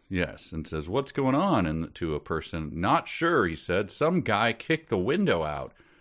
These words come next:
and jumped through. It's three stories to the ground. Think he's dead?"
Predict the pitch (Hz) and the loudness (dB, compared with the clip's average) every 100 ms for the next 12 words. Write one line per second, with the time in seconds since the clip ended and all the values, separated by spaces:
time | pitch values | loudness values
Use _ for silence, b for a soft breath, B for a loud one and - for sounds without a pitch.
0 | b 101 90 95 151 - - 139 185 90 | b -6 -2 2 0 0 -2 4 4 4
1 | - b b 185 185 - - 143 175 208 | -2 b b 4 4 -8 -4 2 2 2
2 | - - 160 214 135 98 - 107 95 98 | -2 4 6 6 6 2 0 2 2 4
3 | 131 190 87 76 73 b b b - 135 | 4 6 2 0 -8 b b b -2 0
4 | 139 113 82 73 95 117 190 233 | 2 -2 -4 0 4 4 4 2